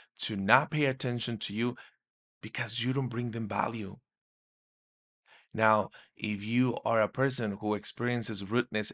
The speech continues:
everywhere or always experiencing people forgetting your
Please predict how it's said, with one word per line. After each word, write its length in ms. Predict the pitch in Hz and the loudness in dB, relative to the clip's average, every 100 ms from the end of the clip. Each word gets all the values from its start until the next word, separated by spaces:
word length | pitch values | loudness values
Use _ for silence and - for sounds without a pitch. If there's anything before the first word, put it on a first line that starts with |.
| - | 4
everywhere 580 | 113 123 113 107 101 - | 4 4 4 4 4 4
or 200 | 107 98 - | 0 0 2
always 640 | 104 120 127 131 127 - - - - - _ _ _ _ _ _ _ _ _ _ _ - | 6 6 6 2 0 -4 -10 -20 -20 -20 _ _ _ _ _ _ _ _ _ _ _ -4
experiencing 720 | - - 120 120 123 127 110 | -2 -2 0 2 2 0 -2
people 280 | 120 107 117 | -4 -4 -4
forgetting 520 | - 113 110 113 117 | -4 -2 0 0 0
your 200 | 107 | -2